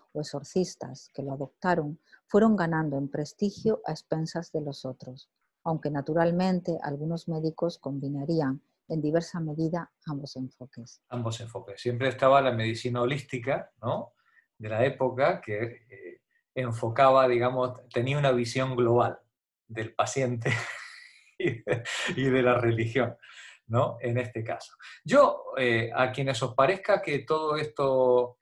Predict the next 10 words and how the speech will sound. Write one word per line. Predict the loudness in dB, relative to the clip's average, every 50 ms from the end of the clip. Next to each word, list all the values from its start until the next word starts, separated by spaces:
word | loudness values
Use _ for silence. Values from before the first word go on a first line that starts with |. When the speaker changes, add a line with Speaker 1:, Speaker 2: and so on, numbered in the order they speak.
| _ _ -20 -20 _
Speaker 2:
suena | _ -12 -10 -4 0 0 0 2 0 0 0 0 0 0 0
primitivo | 0 0 0 0 -2 -4 -6 -6 -4 -4 -2 -2 0 0 0 2 2 4 4 6 4 4 4 2 0 -4 -6 -6
o, | -6 -4 -2 -2 -2 0 0 -2 -2 -4 -6 -8 -12 -14 -16 -20 _ _ _ _ _ _ _ _ _ _ _ _ _
eh, | -14 -14 -12 -12 -14 -16 -20 -20 _ _ _ _ _ _ _ _ _ _ _ _ _ _ _ _ _ -18 -18 -18 _ _ _ _ _ _
o | -16 -14 -14
digamos, | -8 -2 0 0 0 2 0 -2 -4 -6 -10 -14 -16 -14
un, | -14 -12 -12 -12 -14 -16
un | -20 -18 -18 -10 -8
poco | -8 -8 -8 -10 -12
friki | -6 -4 -2 -2 -2 -2 -4 -4 -4 -4 -4 -4 -6 -10 -12 -16